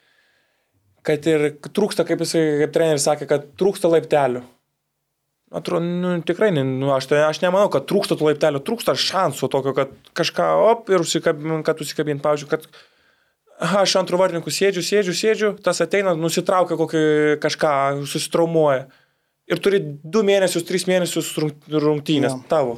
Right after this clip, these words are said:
Speaker 1: Nu, nebuvo tokio šanso dar. Dabar, kad ten vienas rungtynės sužaidė, Kopo Italijai, paskui sėdė, laukė dar du mėnesius, nu, tai aš nemo-, ne,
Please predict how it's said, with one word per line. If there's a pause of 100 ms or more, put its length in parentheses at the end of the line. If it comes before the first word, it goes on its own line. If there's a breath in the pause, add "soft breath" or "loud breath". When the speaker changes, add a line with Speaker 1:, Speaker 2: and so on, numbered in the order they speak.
(1040)
Speaker 1:
Nu,
nebuvo
tokio
šanso
dar. (680)
Dabar,
kad
ten
vienas
rungtynės
sužaidė,
Kopo
Italijai,
paskui
sėdė,
laukė
dar
du
mėnesius,
nu,
tai
aš
nemo-,
ne,